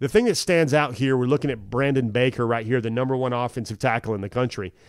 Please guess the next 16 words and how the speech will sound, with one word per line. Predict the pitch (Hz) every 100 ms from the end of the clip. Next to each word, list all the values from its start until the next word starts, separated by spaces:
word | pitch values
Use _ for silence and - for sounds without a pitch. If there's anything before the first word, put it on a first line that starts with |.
| -
He's | - 185
not | 175
even | 165 151
a | 123
five-star. | - 135 135 - 120 95 87 _ _ _
For | 143
Georgia | 113 151 196 196
to | 175
try | - 147 147
and | 123
challenge | 151 143 143 135 -
for | 120
its | -
best | 107 131 143 -
class | 156 147 139 -
ever | 147 120 110